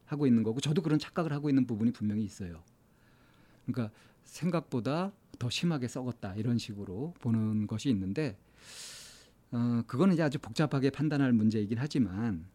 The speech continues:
어찌됐든 어, 진실, 진실, 양심 뭐 이런 것과 거짓, 가식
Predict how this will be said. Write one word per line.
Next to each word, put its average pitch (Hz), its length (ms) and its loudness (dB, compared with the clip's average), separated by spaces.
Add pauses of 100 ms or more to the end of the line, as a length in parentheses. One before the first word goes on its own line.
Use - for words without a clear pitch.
(1200)
어찌됐든 165 840 2 (880)
어, 113 800 -2 (340)
진실, 147 680 4
진실, 131 540 4 (540)
양심 127 540 4 (320)
뭐 123 120 2
이런 147 260 6
것과 120 480 -4 (220)
거짓, 143 400 -2
가식 123 460 -6